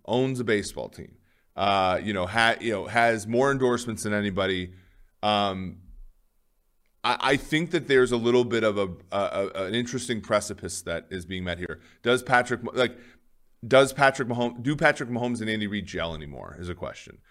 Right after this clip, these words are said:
Like, there's a lot of questions there. I don't think in any way, shape, or form, because Brett Veach is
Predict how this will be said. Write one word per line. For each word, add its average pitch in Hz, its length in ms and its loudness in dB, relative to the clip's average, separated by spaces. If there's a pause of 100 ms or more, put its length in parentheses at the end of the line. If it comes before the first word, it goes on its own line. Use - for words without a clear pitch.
(160)
Like, 110 120 -2
there's 143 160 2
a 139 60 6
lot 110 340 6
of 123 100 -2
questions 117 380 0
there. 143 280 0 (240)
I 135 120 6
don't 135 420 2
think 135 220 0
in 120 280 -2
any 123 220 2
way, 123 180 4
shape, 117 280 0
or 98 60 -4
form, 107 540 -2 (340)
because 113 320 2
Brett 95 320 6
Veach 107 300 -2
is 92 120 -8